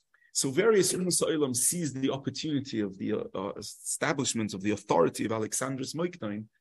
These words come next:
to come to him with various tainas, various grievances against what Klal Yisrael had done through history. And the Gemara brings a number of ma'asim. The first brisa the Gemara brings is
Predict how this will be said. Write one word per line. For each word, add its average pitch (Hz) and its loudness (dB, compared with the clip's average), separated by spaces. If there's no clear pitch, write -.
to 139 0
come 202 4
to 175 2
him 151 4
with 127 2
various 139 4
tainas, 113 -4
various 107 0
grievances 113 0
against 110 -4
what 101 -12
Klal 117 -4
Yisrael 101 -4
had 92 -10
done 90 -4
through 104 -2
history. - -4
And 120 0
the 139 4
Gemara 160 6
brings 127 4
a 127 0
number 120 4
of 98 -2
ma'asim. 87 -4
The 87 -10
first 160 -2
brisa 120 -2
the 107 -6
Gemara 110 -4
brings 104 -4
is 101 -4